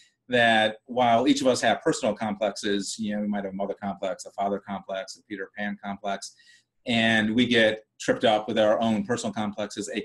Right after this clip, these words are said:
cultural complex is a much broader unconscious complex that a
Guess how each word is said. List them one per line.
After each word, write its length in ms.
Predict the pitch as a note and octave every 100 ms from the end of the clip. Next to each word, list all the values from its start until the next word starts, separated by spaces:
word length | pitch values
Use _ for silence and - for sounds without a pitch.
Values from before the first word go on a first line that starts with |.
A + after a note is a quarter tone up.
| -
cultural 360 | D#3 D#3+ - A2+
complex 640 | - A2+ G#2 A2+ G2+ - _ _ _ -
is 180 | B2+ A#2
a 80 | A#2
much 300 | A#2 - -
broader 520 | A2 A#2+ A#2+ A2 G#2+
unconscious 520 | G#2 G2+ G#2+ G2+ G2+
complex 540 | - G#2 G2+ G2+ -
that 240 | A2+ A2 G#2+
a 320 | A2 G#2+ G2+